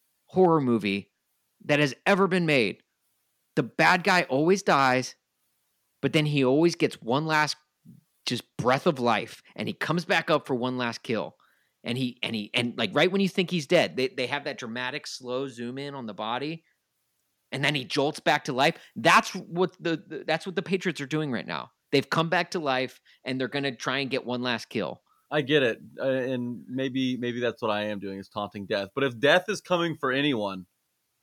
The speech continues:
Speaker 2: it has to be the man with cut off sleeves and a hoodie up there, right?
Speaker 1: <laughs>
Speaker 2: Or maybe
Speaker 1: No,
Speaker 2: Robert
Speaker 1: he
Speaker 2: Kraft, the boss. No,
Speaker 1: he
Speaker 2: the
Speaker 1: is
Speaker 2: death
Speaker 1: death.
Speaker 2: is not
Speaker 1: He
Speaker 2: coming
Speaker 1: is death.
Speaker 2: to Tennessee.
Speaker 1: D-, d-, did you ever notice how both, um, the Grim Reaper and Bill Belichick wear hoodies?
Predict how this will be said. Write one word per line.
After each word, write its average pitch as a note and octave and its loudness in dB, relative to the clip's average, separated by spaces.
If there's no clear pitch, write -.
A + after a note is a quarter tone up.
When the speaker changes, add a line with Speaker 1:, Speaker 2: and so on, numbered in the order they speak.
Speaker 2:
it B2 -4
has D3 6
to - -16
be C3+ -4
the A2 -6
man A2+ -4
with G#2 -12
cut A2+ -2
off G2+ -2
sleeves G#2+ -10
and G2 -8
a F#2+ -10
hoodie A2 -4
up F2 -14
there, F2+ -8
right? A#2+ 0
Speaker 1:
<laughs> - -20
Speaker 2:
Or - -10
maybe F#3 2
Speaker 1:
No, D3+ 0
Speaker 2:
Robert D3 6
Speaker 1:
he A3+ -12
Speaker 2:
Kraft, C3+ 0
the G#2+ -18
boss. G#2 -4
No, E3+ 2
Speaker 1:
he G#3+ -2
Speaker 2:
the D#3+ 0
Speaker 1:
is B3+ 0
Speaker 2:
death - -20
Speaker 1:
death. C#3 0
Speaker 2:
is D3+ -8
not E3 0
Speaker 1:
He - -14
Speaker 2:
coming C3+ 2
Speaker 1:
is B3+ 4
death. D3 -2
Speaker 2:
to - -20
Tennessee. G2+ -12
Speaker 1:
D-, D#3 -10
d-, - -20
did C#3 -8
you G#3 6
ever B3 0
notice G#3+ 2
how F#3+ 2
both, D#3+ 0
um, B2 -2
the C3+ 2
Grim C#3 0
Reaper E3+ 0
and D3+ 0
Bill D#3 2
Belichick D3 0
wear C3+ 2
hoodies? C#3+ -2